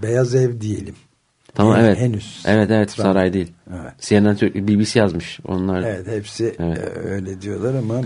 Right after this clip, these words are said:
Speaker 1: bu galatı meşhur oldu ama gene de kabul etmemek lazım. Amerika henüz bir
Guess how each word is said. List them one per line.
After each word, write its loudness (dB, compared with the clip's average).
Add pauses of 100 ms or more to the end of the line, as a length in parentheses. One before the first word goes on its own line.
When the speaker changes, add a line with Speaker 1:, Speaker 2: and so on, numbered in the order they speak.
Speaker 1:
bu -4 (440)
galatı -2
meşhur -2
oldu 0
ama 0
gene -2
de 0
kabul -2
etmemek -6
lazım. -8
Amerika -8
henüz -8
bir -10